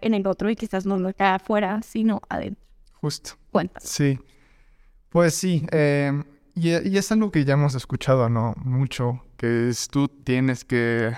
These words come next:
Speaker 2: hacerte responsable de tu felicidad, no puedes poner las necesidades en el otro, etcétera. Eh, pero es interesante incluso cuando lo profundizas.
Speaker 1: Ujú.
Speaker 2: Este, yo hablo de que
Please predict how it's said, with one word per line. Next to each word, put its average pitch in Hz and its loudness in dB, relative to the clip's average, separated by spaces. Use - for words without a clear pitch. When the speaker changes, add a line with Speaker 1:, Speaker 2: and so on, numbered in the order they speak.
Speaker 2:
hacerte 127 -2
responsable 147 2
de 113 0
tu 147 -2
felicidad, 135 0
no 143 -2
puedes 131 0
poner 127 0
las 123 0
necesidades 127 -2
en 113 -8
el 131 2
otro, 165 2
etcétera. 139 -2
Eh, 131 2
pero 147 2
es 160 0
interesante 139 0
incluso 143 0
cuando 120 0
lo 117 0
profundizas. 131 -2
Speaker 1:
Ujú. - -20
Speaker 2:
Este, 117 -2
yo 143 2
hablo 147 2
de 123 -2
que 117 -4